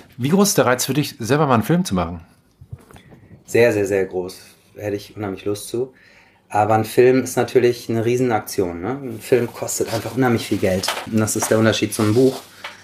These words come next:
Speaker 2: wo es dich nur deine Zeit kostet erstmal.
Speaker 1: Ja.
Speaker 2: Ähm, Film kostet über deine Zeit hinaus aber auch sau viel Geld, weil, äh, mehrere Leute involviert sind, Spezialisten involviert sind.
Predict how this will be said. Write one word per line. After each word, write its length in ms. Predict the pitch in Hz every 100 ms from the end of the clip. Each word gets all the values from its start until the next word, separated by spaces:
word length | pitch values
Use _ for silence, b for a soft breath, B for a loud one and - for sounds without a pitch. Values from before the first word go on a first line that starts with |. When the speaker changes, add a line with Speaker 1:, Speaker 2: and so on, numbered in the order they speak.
| B B B B B B B B _ _ _ _
Speaker 2:
wo 140 | 104
es 160 | 101 -
dich 340 | 101 - 110
nur 120 | 107
deine 180 | 101 98
Zeit 260 | - 107 -
kostet 340 | - - 90
erstmal. 420 | 87 82 87 90 110
Speaker 1:
Ja. 520 | 95 92 - - 95
Speaker 2:
Ähm, 220 | 95 92 92
Film 340 | - 110 107
kostet 360 | - 107 107 95
über 260 | 123 123
deine 220 | 117 113
Zeit 240 | 107 107 107
hinaus 540 | 104 101 117 - - _
aber 300 | 107 110 104
auch 240 | 104 - -
sau 200 | 107 107
viel 200 | - 104
Geld, 280 | 127 117 -
weil, 380 | 92 92 95 92
äh, 300 | 95 - 101
mehrere 320 | 104 104 101
Leute 240 | 101 101
involviert 480 | 101 101 98 98 95
sind, 320 | - 92 95
Spezialisten 680 | - - 92 90 92 - 90
involviert 400 | 85 80 80 82
sind. 200 | 95